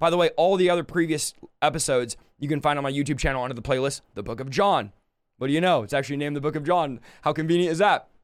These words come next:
So we're gonna go into John chapter nine, verses one through two. "Now as Jesus passed by,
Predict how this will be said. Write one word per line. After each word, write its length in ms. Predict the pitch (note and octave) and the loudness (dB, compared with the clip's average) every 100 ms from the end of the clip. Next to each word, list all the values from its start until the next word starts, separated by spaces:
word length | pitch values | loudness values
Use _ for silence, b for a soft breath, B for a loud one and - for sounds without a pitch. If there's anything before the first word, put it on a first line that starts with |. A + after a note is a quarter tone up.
| _ _ _ _ - | _ _ _ _ -10
So 160 | - F3 | -2 2
we're 60 | |
gonna 160 | F#3 G3 | 2 4
go 140 | G3 | 4
into 260 | G3+ G3 F3 | 2 2 0
John 340 | C#3+ F#3 F#3+ | 2 2 2
chapter 240 | G3 E3 F3 | 0 -2 0
nine, 200 | E3 D#3+ | 0 0
verses 200 | E3 D3 | -2 -2
one 140 | D#3 | -4
through 100 | D3+ | -2
two. 240 | D3 A#2 - B B | -2 -2 -4 B B
"Now 280 | C#3 E3+ A3 | 0 4 4
as 80 | F3 | 2
Jesus 360 | D#3+ G#3+ A3 | 2 2 2
passed 360 | - G3 G3+ - | 0 0 0 2
by, 320 | D#3+ C#3+ D#3 | 2 4 2